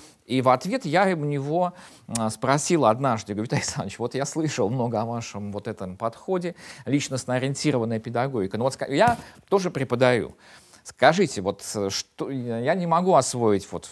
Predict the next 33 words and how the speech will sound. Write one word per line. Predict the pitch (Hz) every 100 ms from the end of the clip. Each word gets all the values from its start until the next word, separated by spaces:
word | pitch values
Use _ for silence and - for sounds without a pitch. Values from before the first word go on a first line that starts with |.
| -
на | - 107 104
должном | 113 131 117 120 127
уровне | 110 98 90 85 - - -
ваши | 117 123 120
труды, | 110 131 151 214 240 - - 123
но | 143
вот | 151
что | - 262
это | 262 220
такое? | 175 175 85 76
Как | - 190 190
я |
это | 165 135
могу | 127 127 143 160 160 _ -
использовать?» | 135 - 113 98 - - - _ -
И | 139 -
он | 240
мне, | 220 185
я | 151
помню, | 147 190 170
сказал | - 147 156 151 123
тогда | 120 120
очень | 143 131
просто: | 127 113 104
«Вот | 113 -
ты, | 240 233 -
ты | 208
преподаешь?» | 214 196 165 139 95 78 - -
Я |
говорю: | 92 87
«Да, | 127
я | 202
преподаю». | 156 143 131 110